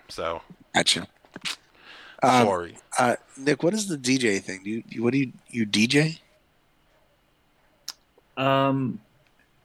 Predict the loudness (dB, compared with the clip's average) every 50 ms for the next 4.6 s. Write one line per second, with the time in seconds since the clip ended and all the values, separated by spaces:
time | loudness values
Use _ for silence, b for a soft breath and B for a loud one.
0 | _ 4 6 6 6 6 4 2 0 0 0 2 4 6 6 6 6 6 4 2
1 | -4 -10 _ _ _ -2 2 4 6 6 6 6 4 0 b b b b b b
2 | b b b b b b b b _ _ _ _ _ _ _ _ _ -6 -4 -2
3 | -2 0 0 0 0 0 0 -2 -4 -6 _ _ _ _ _ _ _ _ _ _
4 | _ _ 2 6 8 8 10 10 8 6 4